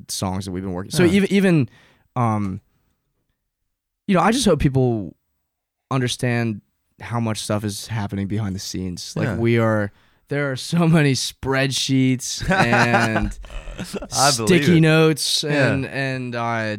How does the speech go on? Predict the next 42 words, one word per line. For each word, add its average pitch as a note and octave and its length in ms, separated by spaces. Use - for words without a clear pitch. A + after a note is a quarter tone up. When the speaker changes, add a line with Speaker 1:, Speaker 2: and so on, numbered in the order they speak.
Speaker 1:
demos C#3 600
and G#2 340
voice D#3 280
memos C3 520
and, G#2 440
uh, F#2+ 540
single B2+ 380
covers A#2 340
and F2+ 160
Pinterest - 380
boards G#2 400
Speaker 2:
Yeah. F#3 80
Speaker 1:
and A2 220
Speaker 2:
Posting B2 600
and F#2 160
all A2+ 180
that, A2+ 160
and F#2 200
the - 140
videos B2 380
you B2 80
gotta A#2+ 220
make. A#2+ 300
Speaker 1:
Oh. G2 40
Speaker 2:
People C#3+ 240
don't B2 120
understand A#2 380
how F#2+ 100
much - 180
work F2 140
it E2+ 60
is, E2 120
so - 100
good - 180
for - 80
you. C3 160
Speaker 1:
But C#3 120
it's A2+ 80
Speaker 2:
Good B2+ 80
for - 40
you. D3+ 60
Speaker 1:
beautiful. G#2+ 340